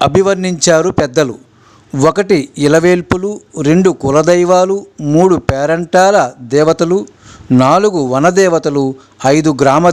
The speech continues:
దేవతలు. ఈ ఐదు రకాల దేవతల విశిష్టతలను వచ్చే వీడియోలో తెలుసుకుందాం.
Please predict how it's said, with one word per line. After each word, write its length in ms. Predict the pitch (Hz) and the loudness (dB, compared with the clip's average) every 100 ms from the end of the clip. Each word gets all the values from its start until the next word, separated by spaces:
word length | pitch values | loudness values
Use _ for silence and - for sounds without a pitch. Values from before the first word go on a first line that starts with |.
| 151 | 2
దేవతలు. 540 | 143 135 131 123 143 131 104 - - - - _ _ _ - 170 185 | 0 0 -2 -2 -2 -2 -6 -18 -20 -20 -20 _ _ _ -10 -2 2
ఈ 20 | 185 139 - | 2 0 -2
ఐదు 240 | 165 180 196 | 0 2 2
రకాల 340 | 190 180 180 156 131 | 2 2 2 0 0
దేవతల 460 | 147 185 208 - 190 147 | 0 2 0 0 -2 0
విశిష్టతలను 640 | 151 196 190 196 190 160 127 - 143 | -2 -4 -4 -2 0 0 -2 -2 -2
వచ్చే 260 | 151 190 190 185 | 0 2 2 2
వీడియోలో 340 | 185 180 175 170 | 0 0 0 -2
తెలుసుకుందాం. 640 | 156 143 - 147 135 127 | -2 -2 -2 0 2 0